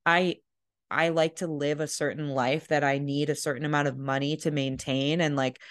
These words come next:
I need stability from a job at this moment to be able to provide that for myself,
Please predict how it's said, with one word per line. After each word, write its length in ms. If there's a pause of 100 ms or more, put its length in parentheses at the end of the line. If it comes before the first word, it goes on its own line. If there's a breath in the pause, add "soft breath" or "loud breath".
(300 loud breath)
I 220
need 380
stability 640
from 260
a 300 (260)
job 380
at 100
this 240
moment 360
to 100
be 260
able 320
to 100
provide 680
that 260
for 100
myself, 400